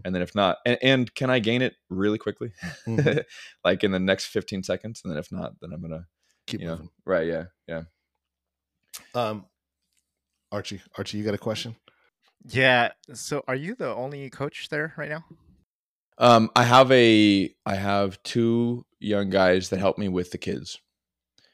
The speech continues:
Speaker 1: Um, I still teach the kids. Uh, I have a, I have a really good kids instructor that came, he started training at my school at the grand opening, came to the grand opening,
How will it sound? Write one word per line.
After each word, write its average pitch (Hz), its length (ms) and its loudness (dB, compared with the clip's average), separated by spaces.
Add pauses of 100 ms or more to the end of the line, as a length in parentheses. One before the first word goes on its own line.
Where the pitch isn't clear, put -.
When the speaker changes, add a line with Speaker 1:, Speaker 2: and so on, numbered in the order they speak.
(180)
Speaker 1:
Um, 92 560 -2
I 110 80 2
still 113 180 -2
teach 117 200 -2
the 131 100 -2
kids. - 400 -2 (480)
Uh, 92 240 -4
I - 80 -8
have 101 240 4
a, 95 200 2 (100)
I 95 60 -10
have 98 120 -2
a 95 60 -2
really 120 400 0
good 95 460 0 (560)
kids 92 220 0
instructor 92 600 -2 (280)
that - 200 -10
came, 95 360 -4
he 104 160 -10
started 107 540 -2
training 107 320 -2
at 95 60 0
my 92 100 0
school 92 540 -2 (1300)
at - 180 -2
the - 60 -2
grand 104 280 2
opening, 87 380 -4 (240)
came 98 160 -4
to 90 40 -2
the 90 60 -2
grand 87 240 -2
opening, 85 340 -10